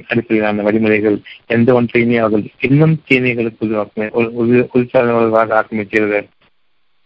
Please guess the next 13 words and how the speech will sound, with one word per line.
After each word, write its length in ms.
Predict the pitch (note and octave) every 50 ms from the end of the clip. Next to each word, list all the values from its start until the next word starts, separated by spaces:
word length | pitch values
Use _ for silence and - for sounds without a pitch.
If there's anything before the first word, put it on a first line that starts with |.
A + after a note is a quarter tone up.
| - - - - - - - - - - - _
நன்மைக்கு 460 | B2 A#2 B2 C3 C3+ C3+ A#2+ - -
உரித்தானவர்களாக 840 | A#2 A2 A2 A2 - - A2 A2 A2 G#2+ G#2 G#2 G#2+ G#2+ G#2 G#2+ G#2
ஒருபோதும் 500 | G#2+ A2 A#2 A#2+ B2+ B2+ C3 C3 C3 A#2+
அவர்களை 280 | A2 G#2 G2+ G2+ G2+
ஆக்காது. 480 | G2 G2+ - - G#2+ G#2 G2+ G2+ G#2 G2+ G#2 G2 _ _ _ _ _ _ _ _ _ - - - - - - - - _ _ _
நீங்கள் 300 | - A#2+ A2+ A2+ A2 A2+ -
உள்ளட்சம் 480 | - A#2+ A2+ B2 A#2 - - - A#2+ A#2
கொள்ளுங்கள், 440 | - G#2+ G#2+ A2 G#2+ - G#2+ - - - - _ _ _ _ _ _ _ - - - - - - _ _
வழிபட்டு 480 | - A#2 A2+ B2 B2 - B2+ B2 - C3
நடங்கள், 440 | B2 B2 A#2 B2 A#2+ A#2 B2 A#2 B2 C3
நன்மையான 560 | B2 A#2 G#2+ G#2+ G#2+ A2 G#2+ G#2+ G#2+ A2+ A2
சொல்லை 340 | - - A2 G#2 G2+ G#2 A2
சொல்லுங்கள். 520 | - - A2+ G#2+ A#2 A#2 A2+ A2+ G#2 G#2